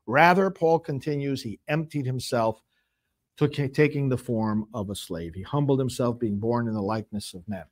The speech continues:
Okay, he went to the cross. Now, a power-hungry, power-grabbing entity like the Democrat Party,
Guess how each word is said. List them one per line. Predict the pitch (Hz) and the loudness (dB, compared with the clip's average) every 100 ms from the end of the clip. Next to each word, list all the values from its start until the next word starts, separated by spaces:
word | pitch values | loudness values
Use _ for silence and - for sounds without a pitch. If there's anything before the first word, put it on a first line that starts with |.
| - | -6
Okay, | 123 - | -6 -4
he | 101 | -2
went | 117 135 | 2 0
to | 135 | 0
the | 131 | -4
cross. | - 98 - - - | -2 -2 -2 -12 0
Now, | 190 139 - _ _ _ _ _ _ _ _ _ _ _ - | 2 2 0 _ _ _ _ _ _ _ _ _ _ _ 6
a | 143 | 6
power-hungry, | - - 208 202 226 233 185 156 147 131 123 | 4 2 12 12 12 12 8 6 6 4 4
power-grabbing | 123 147 160 190 190 143 127 123 120 113 110 110 110 - - | 2 2 6 6 4 0 2 2 2 2 0 -2 -6 -8 0
entity | 143 135 120 - 98 | 2 2 -2 -2 -4
like | 92 92 | -2 -4
the | - | -4
Democrat | 95 127 135 - 156 - | -2 -2 -2 -2 -4 0
Party, | 165 165 175 | 4 4 2